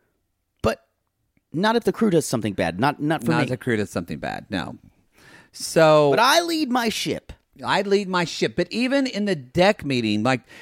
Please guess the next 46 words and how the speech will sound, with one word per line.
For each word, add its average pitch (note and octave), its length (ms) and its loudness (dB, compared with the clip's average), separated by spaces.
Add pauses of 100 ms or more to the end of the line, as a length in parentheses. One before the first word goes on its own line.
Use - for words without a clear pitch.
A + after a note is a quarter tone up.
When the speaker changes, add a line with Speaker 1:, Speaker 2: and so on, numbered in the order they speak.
(120)
Speaker 2:
did D3 160 -8
you E3 80 4
know, F#3 220 4
she's D#3 200 -6
like, D3+ 180 2
when D#3 120 -2
the, D3 340 -10
she, E3 220 -4
Ray D3 260 2
Gunn D#3+ 160 0
had D3 220 2
the C3 80 0
deck B2+ 340 -2
meeting, A#2+ 220 -2
she's C3+ 220 -8
like, C#3+ 160 0
"So," F3+ 320 4 (640)
she - 160 -8
said, F3 180 -4
"Just A#3 220 -4
try B3+ 140 4
to B3+ 80 2
be G#3+ 180 -2
quick - 240 -4
as - 80 -12
possible." - 500 -4 (380)
Speaker 1:
And F#3 260 2
do E3 120 -2
what C4+ 100 0
you A3 60 -2
want G3 180 2
to. C#3+ 280 0 (600)
Speaker 2:
If F#3+ 80 0
that's A3+ 240 0
Speaker 1:
She C#4+ 60 0
Speaker 2:
our - 80 2
Speaker 1:
said E3 180 2
that D3+ 60 6 (100)
Speaker 2:
problem D#3 200 0
Speaker 1:
before. C3 260 2
Speaker 2:
is A2 200 -6
nothing, D#3+ 840 -2 (720)
again, A#2+ 560 -2 (880)
a A2+ 160 -4
leader, A#2+ 440 0
but G2 360 -2